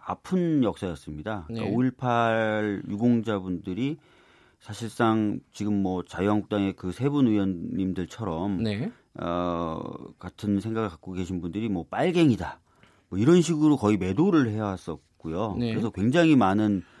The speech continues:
Speaker 1: 어, 인신공격과 피해를 받으셨기 때문에 또 그런 부분에 있어서 또 고려가 작용된 겁니다.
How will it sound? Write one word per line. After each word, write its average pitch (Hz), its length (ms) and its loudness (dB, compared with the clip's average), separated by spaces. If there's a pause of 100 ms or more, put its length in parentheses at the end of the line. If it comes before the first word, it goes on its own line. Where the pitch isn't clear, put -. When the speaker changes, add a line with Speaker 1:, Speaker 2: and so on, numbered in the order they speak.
(260)
Speaker 1:
어, 82 580 -4
인신공격과 98 1000 -2
피해를 123 280 -6
받으셨기 82 520 -8
때문에 90 480 -6 (320)
또 - 80 -14
그런 175 260 0
부분에 165 360 4
있어서 120 380 -4
또 110 120 -4
고려가 104 500 0
작용된 113 460 -2
겁니다. 87 420 -8